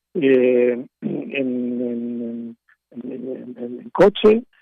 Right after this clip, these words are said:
recorriendo, pues, eh, un poco todas estas, eh, todos estos pueblos bellísimos, toda esa, toda esa naturaleza, y, y siempre, claro, pendiente o atento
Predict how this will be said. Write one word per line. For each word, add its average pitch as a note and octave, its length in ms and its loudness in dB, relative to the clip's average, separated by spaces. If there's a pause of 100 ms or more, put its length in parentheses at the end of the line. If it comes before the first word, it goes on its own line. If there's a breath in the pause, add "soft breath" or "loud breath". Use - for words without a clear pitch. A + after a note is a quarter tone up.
(160 soft breath)
recorriendo, C3 920 2
pues, A#2+ 280 -8
eh, B2+ 40 -6
un A#2+ 500 -8
poco A#2+ 640 -4
todas B2 360 -6
estas, A#2+ 640 -4 (520 loud breath)
eh, B2+ 300 -4
todos C3 200 -4
estos B2+ 280 -6
pueblos D3 360 8
bellísimos, D#3+ 760 4
toda B2+ 260 -4
esa, A#2+ 380 -4 (280 soft breath)
toda C3+ 180 -4
esa B2+ 220 -2
naturaleza, F3+ 720 2 (500 loud breath)
y, B2+ 840 -2 (160)
y D3+ 200 -4
siempre, D3+ 320 6
claro, D3+ 300 6 (1120)
pendiente D#3 840 4
o C3 260 0
atento E3 640 0